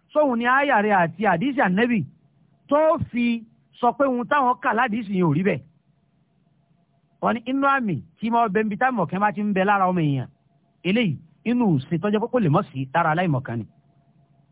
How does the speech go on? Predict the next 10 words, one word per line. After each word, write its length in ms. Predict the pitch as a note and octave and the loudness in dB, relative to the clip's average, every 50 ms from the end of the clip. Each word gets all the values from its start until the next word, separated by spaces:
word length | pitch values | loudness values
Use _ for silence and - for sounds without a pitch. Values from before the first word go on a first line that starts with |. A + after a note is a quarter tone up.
| _ _ _ _ _ _ _ _ _ _ _ _ _ _ _ - | _ _ _ _ _ _ _ _ _ _ _ _ _ _ _ -2
Ẹlẹ́ẹ̀kẹta, 560 | A3+ D4 E4+ D#4+ B3+ D#3+ B3 B3+ - B3+ A#3+ A#3+ A#3 G3+ _ _ _ _ _ - | 0 2 4 2 2 0 -4 -4 0 0 0 0 0 -4 _ _ _ _ _ -2
òun 160 | F#3 G#3+ B3+ | 0 2 4
náà 140 | C#4+ C4+ A#3+ A3 | 4 2 2 0
ni 80 | A#3 | -2
isti'jalul 840 | A3+ A3+ G#3 D3 - - G#3 - G3+ F#3 A#3 C4 - C4 A3+ G3+ - | -2 -4 -6 -6 -6 -12 -12 -10 -6 -2 0 0 0 0 -2 -4 -4
iqab. 440 | C#3 D3+ D3+ - A3 A3+ F#3 C#3 - - _ _ _ _ _ _ _ _ _ _ _ _ _ _ _ _ _ _ _ _ _ _ _ _ _ _ _ - | -6 -10 -4 0 0 0 0 -2 -6 -12 _ _ _ _ _ _ _ _ _ _ _ _ _ _ _ _ _ _ _ _ _ _ _ _ _ _ _ -6
Ìmọ̀ 220 | F#3+ G3 G#3+ A#3+ B3 B3+ - | -4 0 2 2 2 0 -2
kánjú 240 | - C#4+ C#4+ D4 D#4 | -4 -6 -4 -4 -4
béèrè 300 | C#4+ D#4 D#4 D4+ C#4+ A#3+ G3+ | -2 0 0 2 2 2 0
ìyà. 200 | F#3 F#3 E3+ D3 | 0 0 -2 -2